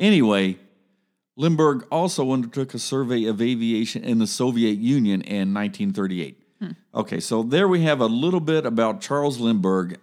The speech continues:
Speaker 1: Let's move on now into what became known as the crime of the century.
Speaker 2: All right, so remember that Charles Lindbergh has been married now, and they have a little baby.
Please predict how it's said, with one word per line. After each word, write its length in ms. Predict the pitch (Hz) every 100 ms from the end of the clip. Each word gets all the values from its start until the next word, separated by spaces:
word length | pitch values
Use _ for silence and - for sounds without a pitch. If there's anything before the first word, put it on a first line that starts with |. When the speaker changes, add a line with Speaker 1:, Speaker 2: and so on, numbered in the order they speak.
| _
Speaker 1:
Let's 280 | 127 147 -
move 400 | 123 131 147 131
on 240 | 135 135 110
now 260 | 107 107
into 760 | 92 113 110 104 117 110 104 - _ _ -
what 220 | 123 -
became 480 | 135 143 131 123 123
known 320 | 131 120 110
as 420 | 95 95 98 98 _ _ _ _ _ _ 101
the 140 | 104
crime 640 | - - 123 123 127 123 -
of 400 | 107 107 107 104
the 200 | 101 101
century. 580 | 104 - 90 - - - _ _ -
Speaker 2:
All 180 | 233 240
right, 240 | 165 92
so 180 | 165 254
remember 600 | 247 240 226 220 269 330
that 400 | 277 208 185 170
Charles 320 | - 214 269
Lindbergh 400 | 254 247 269 285
has 340 | 294 370 403 320
been 420 | - 320 381 311
married 460 | 233 175 165 175 180
now, 300 | 156 147 180
and 80 |
they 80 | 175
have 120 | 175
a 40 | 185
little 160 | 220
baby. 880 | 254 220 175 170 160 160 151 226 311